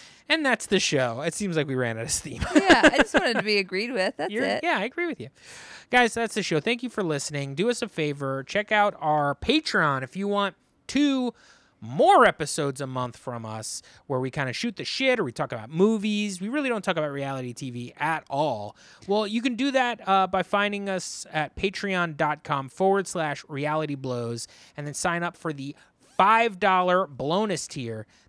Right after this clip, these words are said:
Speaker 1: That's two episodes a month you'll get from us over there. Um, you can also find us on Instagram at Reality Blows Podcast. You can find us on Twitter at Reality Blows Pod. You can find me on Instagram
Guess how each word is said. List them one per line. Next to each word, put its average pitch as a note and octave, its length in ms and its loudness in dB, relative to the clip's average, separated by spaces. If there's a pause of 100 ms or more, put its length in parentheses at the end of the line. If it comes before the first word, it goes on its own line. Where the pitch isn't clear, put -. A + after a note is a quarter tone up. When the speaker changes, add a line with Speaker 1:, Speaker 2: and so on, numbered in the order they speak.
Speaker 1:
That's - 160 -12
two E3+ 240 2
episodes B2+ 440 -4
a A#2 40 -6
month A2+ 300 -10
you'll G#2+ 80 -8
get G#2+ 180 -12
from G#2+ 180 -14
us G#2+ 200 -12
over G#2 180 -14
there. B3 480 2 (400)
Um, D3+ 460 0
you D3 120 -8
can D3+ 160 -8
also C#3 420 -6
find C3+ 360 -6
us B2+ 160 -6
on C3+ 180 -8
Instagram G3+ 840 -2 (100)
at F3 240 0 (140)
Reality C#3 460 -2
Blows B2 320 -8
Podcast. G#3 840 2
You D#3+ 60 -10
can C3 140 -10
find C3 260 -6
us - 140 -10
on A#2 140 -10
Twitter G#3 500 -2
at D3+ 260 -4
Reality B2+ 400 -6
Blows A2+ 320 -10
Pod. F#3 560 2
You B2+ 60 -12
can C3 140 -12
find B2 360 -8
me B3 200 -4
on B3 180 -2
Instagram G3+ 600 -6